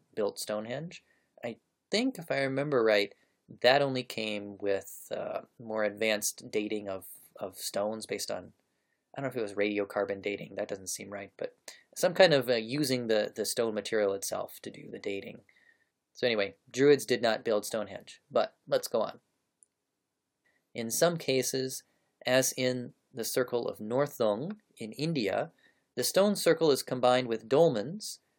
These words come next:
that is, with structures composed of two or three upright stones supporting a massive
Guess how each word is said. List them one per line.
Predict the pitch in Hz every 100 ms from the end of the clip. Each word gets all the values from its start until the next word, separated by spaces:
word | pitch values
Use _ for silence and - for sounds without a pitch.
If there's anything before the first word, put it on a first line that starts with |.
| -
that | 113 110
is, | 110 110
with | 113 101
structures | - - 123 - 120 -
composed | - 107 113 110 - -
of | -
two | - 175 170 160
or | 120 107
three | - 135 131
upright | - - 127 117 -
stones | - 120 113 110
supporting | - - 123 113 110
a | 101
massive | 107 120 127 - 117 107